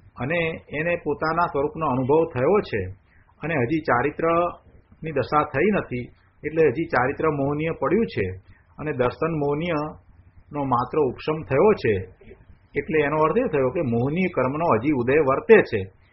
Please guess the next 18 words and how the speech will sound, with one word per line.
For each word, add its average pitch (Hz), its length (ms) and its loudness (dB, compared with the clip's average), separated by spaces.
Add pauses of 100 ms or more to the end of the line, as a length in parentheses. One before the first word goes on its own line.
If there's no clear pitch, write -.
(760)
તો 196 400 6 (1600)
એને 185 140 -2
ચોથું 247 340 2
ગુણસ્થાન 123 460 -2
છે. 95 200 -12 (1200)
આપણે 135 340 -6 (680)
બરાબર 156 300 2 (840)
એક્ઝામ્પલ 143 560 2
લઈને 131 140 0
સમજીએ 123 480 -2
તો 160 120 -4
બહુ 147 280 -2
સહેલાઈથી 131 400 0
સમજાશે 110 460 -6 (600)
કે 160 80 -4
ગુણસ્થાન 170 880 2 (180)
જે 151 220 -2
છે, 160 220 -2